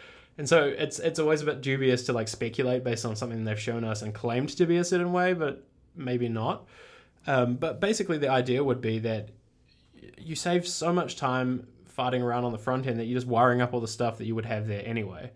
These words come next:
And so the whole simple, it's, it's an interesting thing to do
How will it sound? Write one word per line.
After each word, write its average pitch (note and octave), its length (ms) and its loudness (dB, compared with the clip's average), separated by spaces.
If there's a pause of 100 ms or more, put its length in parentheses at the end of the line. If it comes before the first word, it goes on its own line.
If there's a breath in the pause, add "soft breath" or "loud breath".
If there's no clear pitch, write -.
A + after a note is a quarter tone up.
(380 soft breath)
And D3+ 120 -6
so D#3 160 4
the C3 120 0
whole G3+ 300 2
simple, F3+ 580 -2 (1080)
it's, D3+ 280 -2 (280)
it's F3+ 140 2
an - 80 0 (100)
interesting G#3 400 4
thing D3+ 200 2
to C3 100 -4
do F#2 260 -8